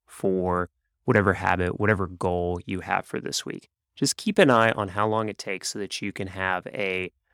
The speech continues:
better understanding going into next week for the amount of time that you need to protect, okay? Hey, say hi to me on the socials, Instagram or Twitter,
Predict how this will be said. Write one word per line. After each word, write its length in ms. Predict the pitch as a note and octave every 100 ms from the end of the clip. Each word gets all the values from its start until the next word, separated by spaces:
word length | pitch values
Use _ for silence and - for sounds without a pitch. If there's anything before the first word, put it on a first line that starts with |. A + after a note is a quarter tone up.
| _ - A2 -
better 500 | A2+ A2 G#2+ G#2 G#2
understanding 920 | A2+ G2+ F#2+ - - A#2+ C3+ G#2 F#2
going 300 | F#2+ F#2+ F#2+
into 720 | F#2+ G2 F#2+ - - F2+ F2+ F2
next 640 | G2+ G#2+ D3+ G3+ - - -
week 500 | F2+ E2+ F2 - - _ _ _
for 720 | - - A2 G#2 F#2+ F#2 F2+ F2+
the 160 | A2
amount 280 | F#2+ F2+ F2+
of 80 | F2+
time 220 | - -
that 160 | - -
you 80 |
need 100 | -
to 60 | -
protect, 460 | - - - - - _ _
okay? 200 | - C#3+ F3 _ _ _ _ _
Hey, 240 | C#3 A2+ -
say 320 | - - C3+
hi 320 | C3 B2 B2 B2+
to 160 | -
me 320 | B2+ B2 B2+ C3 -
on 380 | A#2 A#2 A2+ A#2+
the 100 | A2
socials, 600 | - A2+ A2 B2+ B2+ A#2+ -
Instagram 760 | A2+ G#2+ - G#2+ A2 A2+ A2 A#2+
or 440 | A2 G#2 G2+ G2 F#2 -
Twitter, 720 | - C#3+ D3 D3+ D3 C#3+